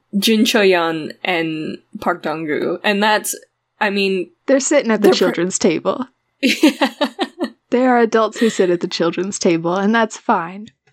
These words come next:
Speaker 2: But, uh,
Speaker 1: Yeah.
Speaker 2: you're not better than them.
Speaker 1: Yeah. Um, you're significantly worse. Yeah,
Speaker 2: <laughs>
Speaker 1: so that was, that was a whole thing that,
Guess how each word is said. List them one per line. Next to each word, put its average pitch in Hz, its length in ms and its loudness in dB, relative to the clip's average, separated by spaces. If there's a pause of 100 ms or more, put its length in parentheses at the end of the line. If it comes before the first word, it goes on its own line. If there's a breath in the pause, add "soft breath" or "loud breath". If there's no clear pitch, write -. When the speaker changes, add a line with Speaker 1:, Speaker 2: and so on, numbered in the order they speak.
(100)
Speaker 2:
But, 202 280 -2 (260)
uh, 247 60 -2
Speaker 1:
Yeah. 214 200 2 (460)
Speaker 2:
you're 220 260 2
not 196 280 0
better 175 260 -2
than 190 220 -4
them. 208 300 -8 (200)
Speaker 1:
Yeah. 196 380 -2 (400)
Um, 190 680 0
you're 208 140 2
significantly 190 760 0
worse. - 500 -4 (160 loud breath)
Yeah, 285 520 2
Speaker 2:
<laughs> - 0 -
Speaker 1:
so 254 420 4
that 220 220 2
was, 254 500 2 (260)
that 208 340 0
was 208 180 -4
a 190 140 2
whole 175 280 0
thing 170 500 -2
that, 170 400 0